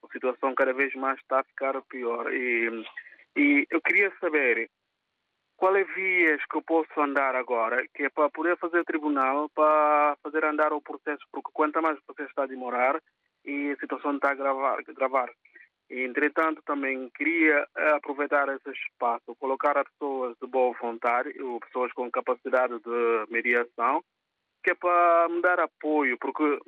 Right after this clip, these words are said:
essa situação é muito complicada. Já estamos a viver nisso há dois anos e ela está a dormir com a filha dela, no quarto da filha. Eu estou no nosso quarto, meus filhos também estão no quarto delas.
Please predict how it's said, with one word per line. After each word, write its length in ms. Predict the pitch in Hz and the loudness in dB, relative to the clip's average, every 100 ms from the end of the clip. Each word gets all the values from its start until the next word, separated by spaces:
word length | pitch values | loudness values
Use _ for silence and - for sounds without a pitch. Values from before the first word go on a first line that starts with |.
| - _ | -18 _
essa 200 | 170 190 | -6 -6
situação 320 | - - 151 | -6 -2 2
é 40 | 165 | 2
muito 200 | 160 - | 2 0
complicada. 460 | 147 143 - 135 | -2 -2 0 0
Já 80 | 120 | 0
estamos 260 | 127 143 143 | 0 0 -2
a 40 | 139 | -6
viver 260 | 139 143 | -2 -2
nisso 420 | 135 143 151 170 - | -2 -8 -8 -10 0
há 160 | 147 | 0
dois 320 | 127 147 143 120 | 2 0 -2 0
anos 340 | 135 151 170 - _ _ _ _ - | -2 -2 -6 -8 _ _ _ _ -8
e 280 | 135 135 | 0 2
ela 160 | 139 135 | 4 2
está 260 | - 131 123 | 0 0 0
a 40 | |
dormir 480 | 120 127 143 135 120 | -4 -4 -2 -2 -4
com 280 | - 120 120 | -4 0 0
a 60 | - - | -2 -4
filha 400 | 127 120 113 110 | -2 0 0 0
dela, 340 | 117 123 151 | 0 2 0
no 120 | 147 | -2
quarto 320 | - 113 110 120 | -4 -4 -4 -10
da 80 | 113 | -12
filha. 320 | 160 - 151 - _ - | -6 -2 -4 -6 _ -8
Eu 60 | 120 | -4
estou 160 | 127 | -2
no 100 | 123 | -2
nosso 240 | 120 120 - | -2 -4 -2
quarto, 320 | 127 135 131 | 0 0 -2
meus 220 | 123 120 | -8 -8
filhos 260 | - 131 135 | -8 -10 -8
também 260 | 131 127 131 | -6 -4 -6
estão 220 | 127 131 | -6 -8
no 80 | 123 | -2
quarto 300 | 123 120 120 | -2 -2 -4
delas. 300 | 120 110 | -4 -4